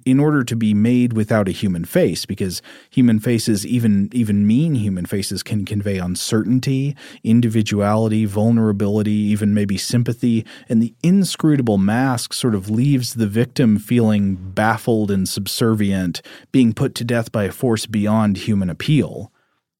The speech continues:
So this makes me think about w-, what's going on with this big face reveal that happens so often toward the end of these movies, you know, like when Jason's mask gets knocked off and you get to see his face.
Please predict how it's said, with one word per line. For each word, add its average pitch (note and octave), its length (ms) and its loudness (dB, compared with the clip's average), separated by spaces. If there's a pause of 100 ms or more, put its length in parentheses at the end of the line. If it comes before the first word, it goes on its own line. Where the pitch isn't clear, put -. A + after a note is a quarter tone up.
(120)
So D3 120 4
this D#3+ 200 0
makes G#3+ 220 -2
me C#3+ 80 2
think B2 180 0
about A#2 260 2
w-, A#2+ 220 -6
what's D#3 220 0
going D3+ 240 4
on B2 220 2
with A2 100 -2
this A#2 160 -2
big G#2 240 -4
face D3+ 540 0
reveal F#2 480 0
that G2 160 -6
happens A2 460 0
so A2+ 220 0
often G#2 360 0
toward G#2 260 -2
the F#2+ 140 -2
end F3+ 160 4
of B2+ 80 -4
these - 240 -8
movies, D2+ 580 -6
you A2 100 0
know, F2 120 -4
like F2+ 260 -6
when F#2+ 160 -2
Jason's G2+ 460 -2
mask G2+ 420 0
gets - 260 -6
knocked G2 300 -4
off E2+ 320 -8
and G2+ 100 -2
you F#2+ 80 -4
get F#2+ 200 -6
to F#2+ 80 -6
see F#2+ 220 -4
his F2 180 -4
face. - 500 -8